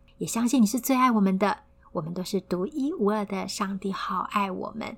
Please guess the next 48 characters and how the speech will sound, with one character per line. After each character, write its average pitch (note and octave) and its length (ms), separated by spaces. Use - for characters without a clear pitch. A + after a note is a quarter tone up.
愿 G#3 180
你 F3 100
的 F3 100
爱 G#3+ 200
常 F#3+ 180
常 F#3+ 200
包 C4 260
围 G#3 420
在 G#3 220
我 F#3+ 160
们 F3 180
听 G3+ 200
Podcast G3+ 420
的 F#3+ 60
每 E3+ 260
一 F#3+ 120
位 A3+ 320
的 F#3 160
生 A3 360
活 F3+ 300
当 F#3 320
中， F#3+ 260
也 F3+ 100
包 G#3+ 220
围 G3 160
在 G3+ 240
我 F#3 160
们 E3 200
整 D#3+ 220
个 E3+ 160
人 E3 320
的 F3+ 120
内 G3+ 400
外， F#3+ 260
让 G#3 160
我 F#3+ 60
们 F#3 120
有 F3+ 160
信 A3 300
心 G#3 340
踏 A3 320
上 G#3 340
依 G3 200
靠 A3 240
你 F#3+ 140
的 G3 100
道 G3 240
路， G3+ 260